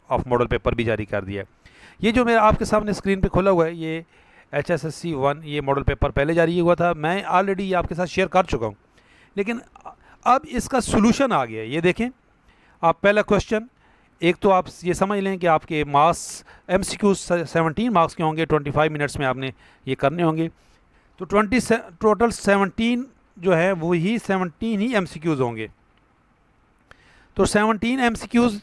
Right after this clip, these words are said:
जो हैं, एक नंबर का एक है, ठीक है, सेवनटीन एमसीक्यूज़ हैं, ये अनसॉल्व था। और अभी जो मैं आपके साथ share कर रहा हूँ वो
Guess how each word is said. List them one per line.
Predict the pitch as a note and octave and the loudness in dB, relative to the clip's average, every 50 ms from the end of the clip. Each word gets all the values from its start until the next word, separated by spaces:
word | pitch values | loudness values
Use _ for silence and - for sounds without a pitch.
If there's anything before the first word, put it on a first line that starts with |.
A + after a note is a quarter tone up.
| _ - | _ 0
जो | E3 F3 | 0 2
हैं, | D#3 D#3 E3 G3+ B3 A#3+ _ _ _ _ _ _ _ _ _ - _ _ - | 2 2 -2 -8 -10 -16 _ _ _ _ _ _ _ _ _ -20 _ _ 2
एक | G3+ G3 G#3 G3+ | 4 4 4 4
नंबर | G#3 G#3 F#3+ G3 | 2 0 0 0
का | E3+ D#3+ E3 | 0 0 0
एक | D#3 D#3 D#3 | 0 0 0
है, | E3+ F3 G3+ - _ _ _ _ _ _ _ _ _ _ - - | -2 -4 -4 -6 _ _ _ _ _ _ _ _ _ _ -8 -4
ठीक | F3 G#3 G3+ | -4 -2 -2
है, | - C#3+ - _ _ _ _ _ - | -2 -4 -4 _ _ _ _ _ -20
सेवनटीन | - - - - F3 E3+ E3+ F3 F3 D#3 - F#3+ F#3+ G3+ G#3 G#3+ A3+ - - | -16 -8 0 2 4 4 4 2 -2 -2 -4 -2 -2 0 -2 -2 -4 -6 -4
एमसीक्यूज़ | E3+ E3 D#3 - - D#3+ - G3 F#3+ F3+ E3 | -4 -4 -4 -4 -4 0 2 2 2 2 0
हैं, | E3+ E3 F3 G3 _ _ _ _ _ _ _ - | -2 -4 -4 -8 _ _ _ _ _ _ _ -10
ये | C3 E3+ A#3+ | -6 -4 0
अनसॉल्व | A#3+ G#3 - - - - E3 C#3 B2 | 2 2 2 2 2 2 2 2 0
था। | - - A2 G2 - _ _ _ _ _ _ _ _ _ _ _ _ - | -4 -8 -10 -10 -10 _ _ _ _ _ _ _ _ _ _ _ _ 0
और | - F#3 G3 G3+ G3 - _ - - | 2 4 4 2 0 -4 _ -4 -2
अभी | F#3 F3+ C4 C#4+ | 0 2 2 2
जो | D4 C#4+ B3+ | 4 2 2
मैं | A#3 A3 | 4 4
आपके | G#3+ G3+ - G#3 | 2 2 2 0
साथ | D#3+ F#3+ F#3 | 0 0 0
share | - - F3+ F3 E3 | 0 2 2 2 2
कर | C#3+ D#3+ D3 C#3+ | 4 2 2 2
रहा | C3+ C#3 B2+ | 4 2 2
हूँ | A#2+ B2 C#3 F3 F#3+ _ _ _ - _ - - - | 2 2 0 -4 -10 _ _ _ -20 _ -10 -2 2
वो | C#3+ F3 G3+ A3 | 4 4 4 4